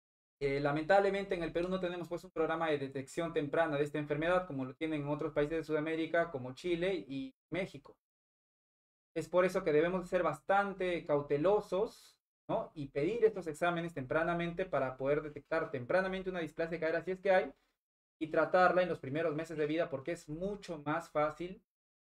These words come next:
tratar en los primeros meses de vida. Y ojalá, ¿no? Que dentro de algunos años, por el corto plazo, ya no veamos pacientes de dos o tres años con luxaciones altas que presentan cojeras, los cuales tienen que ser operados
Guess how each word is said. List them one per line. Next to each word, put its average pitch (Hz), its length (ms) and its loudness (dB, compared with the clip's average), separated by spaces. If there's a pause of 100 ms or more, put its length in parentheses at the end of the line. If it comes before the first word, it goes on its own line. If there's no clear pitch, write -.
(120)
tratar 139 280 4
en 165 60 2
los 156 80 -6
primeros 135 320 -2
meses 139 240 -6
de 127 100 -2
vida. 160 400 0 (280)
Y 147 460 0
ojalá, 190 760 2 (560)
¿no? 185 320 -6
Que 143 140 -2
dentro 135 440 -2
de 135 100 2
algunos 180 440 0
años, 180 600 2 (680)
por 135 100 -2
el 131 80 -6
corto 170 320 -2
plazo, 180 460 2 (480)
ya 185 120 6
no 196 140 0
veamos 165 460 0
pacientes 151 680 -2
de 131 120 -4
dos 147 420 4
o 143 120 -8
tres - 260 -2
años 156 260 -2
con 135 160 -6
luxaciones 147 580 -4
altas 151 680 0 (500)
que 147 60 -4
presentan 151 480 -4
cojeras, 139 520 0
los 123 140 -10
cuales 160 260 0
tienen 160 220 -6
que 143 80 -10
ser 156 160 -2
operados 165 680 0